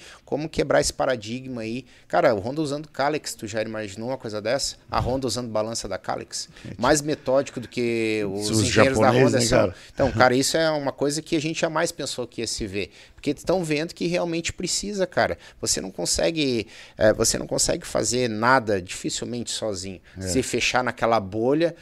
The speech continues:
Speaker 1: entendeu? Teve esse, esse, é, esse ato aí de, de campeonatos do, do Mark Marques, teve, porque casou uma moto que era vencedora, que já veio com o Kaiser Stoner, que já veio com lá de trás,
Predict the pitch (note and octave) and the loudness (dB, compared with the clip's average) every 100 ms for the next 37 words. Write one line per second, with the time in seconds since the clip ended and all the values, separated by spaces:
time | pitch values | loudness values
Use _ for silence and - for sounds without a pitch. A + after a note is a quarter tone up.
0 | - - A2 A2+ G#2+ C3 C#3+ - - - | -20 -12 -8 -6 -2 -2 -4 -8 -20 2
1 | D3 F3 D3 C3+ - A#2+ F#2 G#2+ - A2+ | 6 6 6 -2 -2 -4 -4 -2 -2 -4
2 | G#2 E2 F#2 C2 D#2 - A2 G2+ - A2 | -6 -6 -8 -6 -8 -8 -4 -2 0 4
3 | A#2 C#3+ - A2 A#2 A2 G2+ F#2+ - A2 | 6 6 4 -4 -4 -6 -8 -8 -6 -6
4 | A2+ G#2 A#2+ - G#2+ G#2 G2+ A2 G2+ G2 | -4 -2 -2 -4 -8 -8 -6 -6 -6 -6
5 | G#2 G#2 F#2+ G2 C#3+ - - E3+ A#2+ - | -6 -8 -8 -8 -6 -6 0 0 0 -8
6 | - - B2 - C3+ - E3 D#3+ B2+ D3+ | -20 -14 -8 -6 -6 0 4 4 4 2
7 | - - - _ - C#3+ D#3 C#3+ C#3+ C3+ | 0 -8 -20 _ -12 -4 0 2 4 4
8 | C3 A#2 - C3 C3 D3 D#3+ B2+ C3+ - | 2 -4 -6 -4 0 4 4 2 -2 -4
9 | A#2+ B2 D3 - A#2+ B2+ - C#3+ C#3+ B2 | -4 -2 -2 -2 -2 -2 0 -2 -2 -6
10 | - B2+ G#2+ C3 B2+ - D3+ D3 C#3 - | -6 -4 -2 -4 -4 -4 -2 0 -2 -8
11 | - A#2 B2+ A2 C3 C3 - B2 A2+ A#2+ | -10 -6 -6 -2 -2 -2 -6 -8 -2 4
12 | F3+ F3 - C3+ C#3+ F#3 - | 4 4 -2 0 2 0 -4